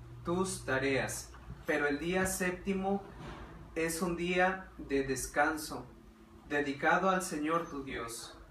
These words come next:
No harás trabajo alguno, ni tú, ni tu hijo, ni tu hija, ni tu esclavo, ni tu esclava,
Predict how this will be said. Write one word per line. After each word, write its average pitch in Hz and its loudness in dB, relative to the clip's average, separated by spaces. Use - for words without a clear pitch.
No 151 2
harás 180 6
trabajo 151 6
alguno, 202 4
ni 135 0
tú, 208 2
ni 147 -4
tu 135 -2
hijo, 202 0
ni 135 -6
tu 131 -4
hija, 202 0
ni 135 -4
tu 135 -2
esclavo, 190 4
ni 135 -4
tu 135 -4
esclava, 156 2